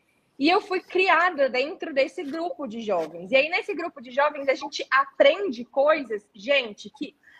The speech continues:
todo mundo deveria saber, mas que a vida não ensina, sabe? Então, assim, a gente aprende, né? É, a falar em público, a gente aprende, porque eu precisava convencer outros adolescentes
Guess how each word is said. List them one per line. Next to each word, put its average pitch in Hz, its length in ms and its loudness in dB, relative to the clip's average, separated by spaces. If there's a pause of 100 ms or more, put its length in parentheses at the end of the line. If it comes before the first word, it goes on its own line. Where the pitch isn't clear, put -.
(220)
todo 415 320 2
mundo 349 180 -4
deveria 269 360 4
saber, 247 260 -2
mas 262 140 -6
que 294 60 -4
a 254 60 2
vida 247 180 -6
não 254 140 -6
ensina, 190 420 -14 (460)
sabe? 226 500 2 (380)
Então, 285 300 2
assim, 311 300 -2
a 240 100 2
gente 269 260 -4
aprende, 220 720 0
né? 254 260 2 (840)
É, 226 260 6
a 226 60 6
falar 226 320 -2
em 294 120 -8
público, 254 720 -8 (320)
a 247 200 2
gente 254 340 -4
aprende, 226 560 -4
porque 240 420 0
eu 233 140 -2
precisava 269 680 0
convencer 339 760 -2
outros 370 360 -2
adolescentes 262 1000 -6